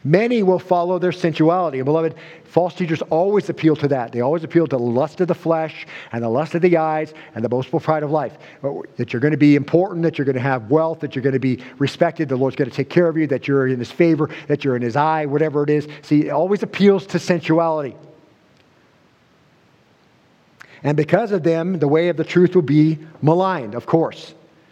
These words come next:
Right? As soon as you've, as soon as you made it about you, as soon as you made it about your power and what you can do, the way of the truth is always maligned. Verse three,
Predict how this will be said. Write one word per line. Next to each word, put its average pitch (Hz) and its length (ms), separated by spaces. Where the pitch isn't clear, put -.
Right? 143 220
As 135 80
soon 175 160
as 151 140
you've, 160 240
as 120 100
soon 190 120
as 170 100
you 175 80
made 175 220
it 196 80
about 175 340
you, 160 500
as 123 80
soon 190 100
as 175 60
you 180 80
made 170 120
it 170 40
about 165 240
your 202 240
power 151 480
and 151 80
what 151 180
you 208 200
can 180 180
do, 147 300
the 127 80
way 143 180
of 165 60
the 180 80
truth 160 280
is 147 120
always 175 260
maligned. 135 340
Verse 170 160
three, 143 220